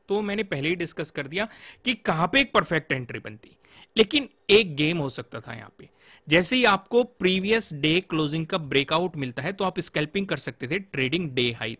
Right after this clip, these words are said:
तक, इस मोमेंटम को कैप्चर कर सकते थे।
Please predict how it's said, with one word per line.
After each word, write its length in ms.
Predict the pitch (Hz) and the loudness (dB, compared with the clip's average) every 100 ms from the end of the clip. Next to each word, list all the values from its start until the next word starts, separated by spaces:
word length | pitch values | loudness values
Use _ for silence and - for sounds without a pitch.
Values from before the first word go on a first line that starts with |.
| - | -16
तक, 100 | - _ _ _ _ - | -20 _ _ _ _ 0
इस 180 | 196 - | 0 2
मोमेंटम 440 | 165 156 151 151 | 0 0 -2 -4
को 120 | 139 139 | -8 -10
कैप्चर 340 | 127 - 120 | -12 -12 -16
कर 160 | - - | -16 -18
सकते 340 | - - - - | -20 -20 -20 -20
थे। 100 | - | -20